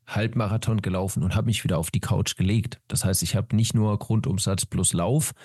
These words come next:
sondern da ist man ja dann vorher, früher da.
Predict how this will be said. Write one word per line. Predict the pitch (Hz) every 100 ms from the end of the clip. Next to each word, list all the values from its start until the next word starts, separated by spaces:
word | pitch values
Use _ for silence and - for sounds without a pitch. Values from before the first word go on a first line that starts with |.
| - -
sondern | - 98 92 - - _ _ -
da | 95
ist | 135 -
man | 117 113
ja | 110
dann | 107 110 - - _ _ - - _ _ _
vorher, | - 123 117 101 95 - -
früher | 117 - 110 98
da. | 87 78 78